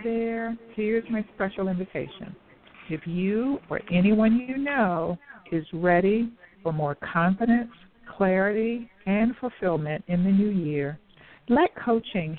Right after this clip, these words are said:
help to get you there faster. I'll begin new coaching programs in January. There's no better time than right now to commit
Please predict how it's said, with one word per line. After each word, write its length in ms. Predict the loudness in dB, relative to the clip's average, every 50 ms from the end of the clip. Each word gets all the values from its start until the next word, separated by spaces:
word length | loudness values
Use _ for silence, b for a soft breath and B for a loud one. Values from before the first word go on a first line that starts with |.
| -6
help 220 | -2 -2 -2 -2 -4 -6 -6
to 60 | -6
get 320 | -4 0 2 2 2 2 0
you 160 | 0 0 0
there 260 | 0 0 0 0 -2 -4 -2
faster. 640 | 0 0 2 0 -2 -4 -8 -10 -10 -10 -10 -10 -14 -18 _ _ _ _ _ _ _ _ _ _ _ _ _ _ _ _ _ -20 -20 _ _ 0
I'll 260 | 2 2 2 2 0
begin 460 | -2 -4 -4 -2 -2 0 0 0 0 0
new 200 | 0 -2 -2 -6
coaching 440 | -6 -8 -8 -8 -6 -6 -8 -6 -6
programs 420 | -6 -6 -6 -6 -6 -6 -6 -4 -2
in 120 | -2 -2 -2
January. 720 | -2 -4 -6 -6 -6 -6 -6 -6 -6 -6 -6 -6 -8 -10 -10 _ B B B B B B B B -2 2
There's 260 | 4 6 6 4 4 4
no 360 | 4 4 4 4 2 0 0
better 300 | 2 2 4 4 2 0
time 380 | 0 -2 -2 0 0 -2 -2 -4
than 220 | -6 -8 -6 -4
right 280 | -2 0 0 0 -2 -2
now 480 | -2 -2 -2 -4 -6 -6 -8 -10 -14 -16 _ _ _ _ _ _ _ -2
to 120 | 0 0 0
commit 580 | 2 2 2 4 4 6 6 4 4 2 -2